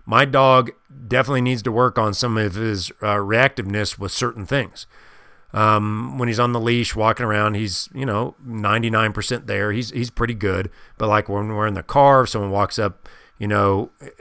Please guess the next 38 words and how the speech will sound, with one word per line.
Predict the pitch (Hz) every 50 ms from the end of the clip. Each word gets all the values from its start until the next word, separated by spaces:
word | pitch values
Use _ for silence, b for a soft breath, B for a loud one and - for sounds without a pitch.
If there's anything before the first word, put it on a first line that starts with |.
| -
even | - 139 123 113 117 110 107 127 - - _ _ _ _ - _ _ _ _ _ _ _ _
close | - - 139 139 127 -
to | - 131
our | 113 113 104
car, | - - 117 113 113 117
he | 107 107
might | 107 104 107 101
bark | 82 95 95 98 92 -
at | 98 95 98
him | 95 95
or | 95
something | - - 95 85 - 90
like | 92 92 92 87 -
that. | 92 92 92 90 - b b b b b b b b -
Um, | - 101 98 98 95 98 101
and | 107
that's | 107 101 -
stuff | - 117 107 - -
we | 107
gotta | 101 104 98 90
work | 113 156 151 - 104
on. | 85 76 92 - _ _ _ -
But | 101 98 127 139 131 - - -
it's | 131 - 131
not | 117 110 -
the | 110
end | 107 104
of | 101
the | 95
world | 90 92 104 104 101 98
'cause | - -
he's | 101 92 82 80 - - - - _ -
in | 98 92
the | 90
back | 73 92 90 87 - _ _ _ _ _ _ _
of | 101 95 90 85 80 87
my | 90 90 90 90
truck, | - - 170 160 - - -